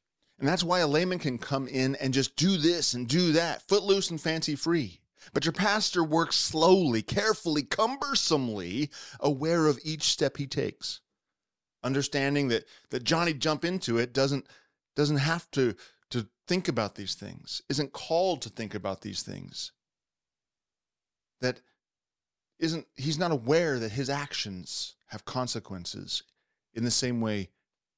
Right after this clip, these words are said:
your pastor is aware that his actions, his actions do have consequences. And this is what Saint Paul teaches in Romans fifteen one, isn't it? We who are strong have an obligation to bear with the failings of the weak.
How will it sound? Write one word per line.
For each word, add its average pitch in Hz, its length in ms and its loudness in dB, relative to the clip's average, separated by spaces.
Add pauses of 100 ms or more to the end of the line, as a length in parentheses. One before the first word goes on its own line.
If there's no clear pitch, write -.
(180)
your 98 80 -12
pastor 131 480 -2
is 95 100 -8
aware 92 300 -6
that 92 140 -8
his 147 260 -2
actions, - 560 -8
his 147 240 -2
actions 98 440 -8
do 147 220 0
have 107 260 0
consequences. - 1000 -8 (520)
And 143 220 4
this 214 160 2
is 240 140 -4
what 226 160 2
Saint 190 260 -2
Paul 170 200 4
teaches 147 340 -4
in 113 100 0
Romans 127 300 0
fifteen 135 440 -2
one, 131 220 2
isn't 110 220 -4
it? - 100 -14 (1300)
We 180 200 6
who 196 180 6
are 151 120 4
strong 147 600 2 (180)
have 160 220 4
an 160 80 0
obligation 143 560 0
to 123 80 0
bear 135 280 4
with 127 120 2
the 113 100 -2
failings 135 640 2
of 123 260 -2
the 107 80 -2
weak. 123 540 -2